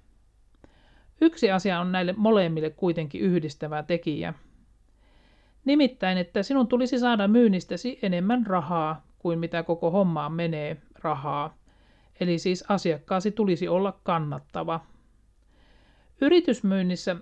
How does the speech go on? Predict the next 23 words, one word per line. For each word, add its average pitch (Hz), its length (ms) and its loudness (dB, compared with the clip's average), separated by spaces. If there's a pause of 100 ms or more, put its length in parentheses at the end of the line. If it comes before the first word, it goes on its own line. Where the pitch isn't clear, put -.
(100)
usein 202 500 0
kehitetään 185 800 -2
erilaisia 165 720 -2 (120)
avainasiakaskäytäntöjä, 165 1600 -4 (540)
mikäli 190 340 2
voit 175 220 0
myydä 190 280 4
samoille 175 460 0
asiakkaille 165 580 -4
toistuvasti 165 720 -4
tuotteitasi 160 840 -4 (140)
tai 170 140 0
palvelujasi. 165 800 -6 (1400)
Tällä 262 400 2 (100)
tavalla 190 400 2
varmistat, 214 640 2
että 190 320 -6 (160)
panostat 170 500 -6
yrityksellesi 202 760 0
tärkeisiin 175 760 -2
ja 175 120 -4
kannattaviin 165 720 -4
asiakkaisiin. 165 960 -8